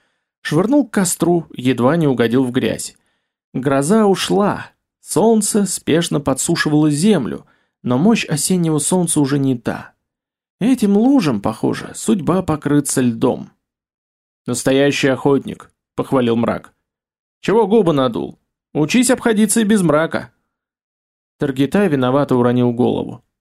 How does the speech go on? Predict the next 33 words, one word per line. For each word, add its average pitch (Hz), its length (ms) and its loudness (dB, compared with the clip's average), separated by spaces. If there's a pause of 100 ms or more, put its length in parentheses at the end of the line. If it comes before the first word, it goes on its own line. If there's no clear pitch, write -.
Забыл, 208 800 0
что - 260 -6
мраку 175 420 0
назначено 156 580 -2
скоро 156 320 -2
держать 143 400 -2
ответ 175 360 -2
перед 151 240 0
богом 160 360 -2
мертвых. - 680 -2 (720)
Великодушный 156 640 0
мрак 180 320 0
и 170 60 2
тут 269 280 0
думает 214 520 0
не 160 100 0
о 151 80 2
себе, 160 500 -4 (160)
о 143 180 -2
них, 170 600 -2
не 131 160 -4
самых 151 400 -2
умелых 143 440 0
в 139 60 2
этой 143 180 0
жизни. 147 460 0 (840)
Змей 190 300 2
поспешно 139 540 0
повернулся 135 560 0
к - 80 -8
истекающей 180 680 -2
кровью 135 420 0
туше. - 400 -10